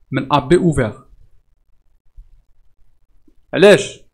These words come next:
لان هاد او ايكال ا زيرو كتعني ان يقدر هذا يسوى زيرو او هذا يسوى زيرو،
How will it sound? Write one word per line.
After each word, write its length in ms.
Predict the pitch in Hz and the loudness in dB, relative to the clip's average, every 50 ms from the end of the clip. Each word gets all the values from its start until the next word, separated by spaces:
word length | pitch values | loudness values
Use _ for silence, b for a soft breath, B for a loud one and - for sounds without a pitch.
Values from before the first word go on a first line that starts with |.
| _ _ _ _ _ _ _ - | _ _ _ _ _ _ _ -6
لان 200 | - - 185 185 | -4 0 2 2
هاد 140 | 196 196 190 | 2 2 2
او 200 | - 226 190 190 | 2 4 4 4
ايكال 220 | 190 185 196 196 | 6 6 6 4
ا 40 | 202 | 4
زيرو 360 | 190 185 269 277 269 262 247 - | 4 2 2 2 2 2 0 0
كتعني 320 | 180 - 180 185 190 - | -2 -2 -2 -2 -2 -2
ان 140 | 190 190 190 | -2 0 0
يقدر 380 | 190 190 185 190 185 208 208 185 | 0 0 0 0 0 0 2 2
هذا 280 | 170 180 190 185 165 | 4 4 4 4 2
يسوى 280 | 180 165 - 175 170 165 | 0 0 -2 -2 -4 -2
زيرو 500 | 156 196 214 240 220 - - - _ _ - | -2 -2 -2 -2 -4 -6 -10 -18 _ _ -4
او 160 | - 180 160 165 | -2 0 2 2
هذا 120 | 185 214 | 2 0
يسوى 240 | 208 - 202 170 156 | -2 -2 -4 -4 -4
زيرو، 400 | 135 143 127 113 110 - - | -4 -4 -6 -6 -8 -12 -18